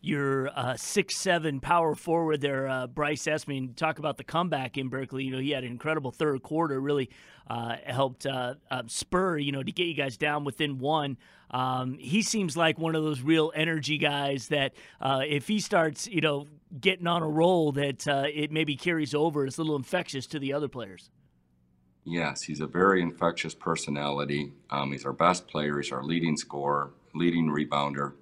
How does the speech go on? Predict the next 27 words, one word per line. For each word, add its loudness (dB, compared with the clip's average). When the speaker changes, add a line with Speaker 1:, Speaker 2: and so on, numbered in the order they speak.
Speaker 2:
and, 0
um, -2
captain, 4
our 2
most 0
experienced -4
player. -2
And -2
he -2
just -2
started, -2
you -6
know, 0
making 2
some -6
plays 0
in -8
the -10
post, 2
um, -16
extending 4
our 2
possessions 0
with -4
offensive 0
rebounds. -2
And -8